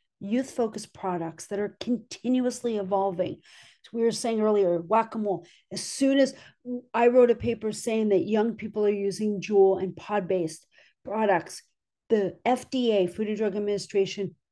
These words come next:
regulated then those kinds of products. They, they said only those that are f-, not targeting young people that are tobacco or menthol flavored can stay on the market.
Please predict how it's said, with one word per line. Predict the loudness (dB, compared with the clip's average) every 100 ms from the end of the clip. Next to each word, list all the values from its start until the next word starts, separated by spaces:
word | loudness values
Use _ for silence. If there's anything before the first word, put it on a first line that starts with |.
| -12
regulated | -4 2 2 2 0 2 2 0 -2 -2
then | 0 0 0
those | -4 -4
kinds | -6 -6 -6
of | -8
products. | -6 -4 -4 -10 -8
They, | -6 -6 -8 _ _ -2
they | -2
said | 6 4 4 -4 0
only | 4 4 4
those | 4 4 2 0
that | -2
are | -2
f-, | -4 -14
not | -8 -2 0 0 -2
targeting | -8 -6 -4 0
young | 0 0 -4
people | -10 -4 -2 -2 -6 _ _
that | -2
are | -2
tobacco | -2 -4 0 2 0 0 0 0 -8 _
or | -6
menthol | -2 -2 0 -2
flavored | -2 0 0 0 -4 -8
can | -12
stay | -4 -2
on | 0
the | 0
market. | 0 -4 -2 -4 -4